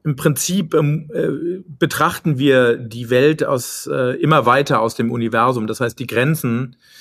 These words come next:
zwischen, äh, Technologie und Wall Street, äh, genauso wie die Grenzen zwischen der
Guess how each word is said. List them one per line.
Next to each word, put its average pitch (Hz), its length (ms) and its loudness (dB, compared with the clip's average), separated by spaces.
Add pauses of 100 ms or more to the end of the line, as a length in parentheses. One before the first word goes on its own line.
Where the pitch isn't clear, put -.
(180)
zwischen, 127 540 -2
äh, 127 240 -6
Technologie 120 720 -4
und 113 180 -6
Wall 117 240 0
Street, 117 640 -6
äh, 123 160 -6
genauso 127 460 0
wie 120 80 -8
die 117 340 -2
Grenzen 123 380 -4
zwischen - 240 -12
der 110 100 -14